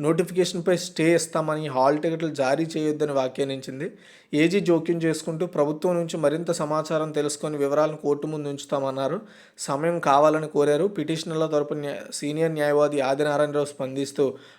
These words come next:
ఆరు నెలల బ్రిడ్జ్ కోర్సులో ఉత్తీర్ణత సాధించాలన్న నిబంధనను సైతం సుప్రీంకోర్టు గతంలో కొట్టేసింది.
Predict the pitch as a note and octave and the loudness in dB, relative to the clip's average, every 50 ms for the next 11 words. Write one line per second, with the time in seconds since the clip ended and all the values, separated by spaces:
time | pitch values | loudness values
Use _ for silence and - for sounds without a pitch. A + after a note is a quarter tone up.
0 | _ - B2+ C3+ D3 D3 D3+ D3+ D3 D3+ E3 E3 E3 D3+ D3 C#3+ C#3 C#3 D#3 D3+ | _ 2 4 6 8 6 6 6 2 4 4 4 2 2 0 -4 -4 -4 0 4
1 | E3+ D#3+ D#3+ D#3+ E3 D#3+ D3+ C3+ C3+ - - F3 E3+ E3+ E3 E3 E3 D3 - C#3+ | 4 4 4 4 2 2 2 2 0 -2 0 0 0 0 0 -2 -2 0 2 4
2 | C#3 C#3 C#3+ D3+ D3 C#3+ D#3 C#3+ C#3+ C#3+ C#3+ C#3 C3 B2+ B2+ B2+ D3 D3+ D#3 D#3 | 4 2 0 -2 -6 -2 0 2 2 2 0 -2 -2 0 0 4 4 2 4 2
3 | D#3 D3+ D3+ D3 - C#3 C#3 - - C#3+ - - C3+ - - C#3 C#3 C3+ D3+ D3 | -2 -2 -2 0 0 0 0 0 -4 -6 -6 -6 -8 -6 -4 -6 -4 0 -2 -2
4 | D3 C#3+ C3+ B2+ B2+ - C#3+ C#3 C#3 - - C3 - - D3 C3+ - C#3+ C3+ C#3 | -2 -2 -4 -4 -4 -4 -4 -4 -4 -4 -6 -8 -4 -2 -2 -2 -2 -4 -6 -4
5 | E3 B3 - | -4 -4 -4